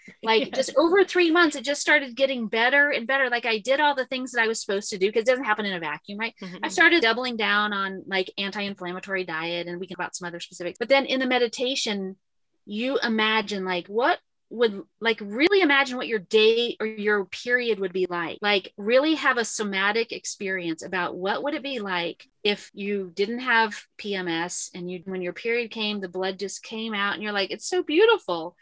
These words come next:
Speaker 2: And then he seals the deal. This is in, in a medi-, like, a hypnotic state, 'cause he puts you in, like, a self-hypnosis state. And then he's like, "Now, if that was your life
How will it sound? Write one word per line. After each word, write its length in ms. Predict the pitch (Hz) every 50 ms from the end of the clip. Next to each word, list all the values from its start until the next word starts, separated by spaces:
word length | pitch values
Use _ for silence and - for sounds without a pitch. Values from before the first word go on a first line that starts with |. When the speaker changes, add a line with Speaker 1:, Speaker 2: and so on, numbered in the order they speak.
| _ - - - _ - _ _ _ - - - -
Speaker 2:
And 180 | 247 240 240
then 280 | 262 285 294 285 262 254
he 240 | 254 233 277 277 254
seals 560 | - - - - 294 294 320 339 370 370 -
the 80 | - 262
deal. 560 | 214 226 226 220 202 175 175 196 269 302 - -
This 160 | 254 269 254
is 60 | 254
in, 360 | 233 - 262 269 269 269 262 -
in 180 | - 254 269
a 60 | 277
medi-, 300 | 262 254 247 233 240 240
like, 200 | - 233 226 214
a 40 | 220
hypnotic 500 | 214 233 220 - 208 202 202 196 - -
state, 260 | - - 202 185 170
'cause 80 | - 185
he 80 | 196 185
puts 180 | 220 208 -
you 80 | - 214
in, 60 | 208
like, 180 | 208 202 190 -
a 120 | 190 180
self-hypnosis 600 | - - 202 185 185 185 175 185 185 180 - 185
state. 200 | 185 180 180 - -
And 120 | - 208 214
then 100 | 214 214
he's 160 | 214 196 208
like, 220 | 214 202 190 190 _ _ _ _ _ _ _ -
"Now, 220 | 226 240 240 240 -
if 180 | - 247 226 -
that 320 | 269 269 320 370 - -
was 180 | 294 269 220 220
your 140 | 262 247
life 480 | 220 226 220 202 185 175 180 185 - -